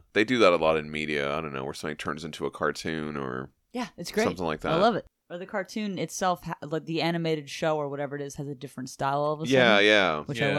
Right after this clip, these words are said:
Speaker 2: love.
Speaker 1: So Karagus starts chasing them, and Hajavat's like, "Wait, maybe they can help us get out of this story."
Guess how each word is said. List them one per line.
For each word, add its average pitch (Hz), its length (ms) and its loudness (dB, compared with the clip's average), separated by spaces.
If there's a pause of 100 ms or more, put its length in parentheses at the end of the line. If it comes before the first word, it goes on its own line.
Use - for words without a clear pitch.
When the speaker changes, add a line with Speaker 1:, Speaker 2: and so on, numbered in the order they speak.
Speaker 2:
love. - 280 -10
Speaker 1:
So 110 680 4
Karagus 110 500 6
starts - 400 2
chasing 143 480 4
them, 82 440 -4 (220)
and 104 140 0
Hajavat's 104 600 2
like, 90 200 0
"Wait, 131 300 6
maybe 110 220 2
they 117 120 6
can 110 140 -6
help 107 220 0
us 98 100 -2
get 110 160 6
out 156 180 8
of 151 60 2
this 113 140 2
story." 73 580 -8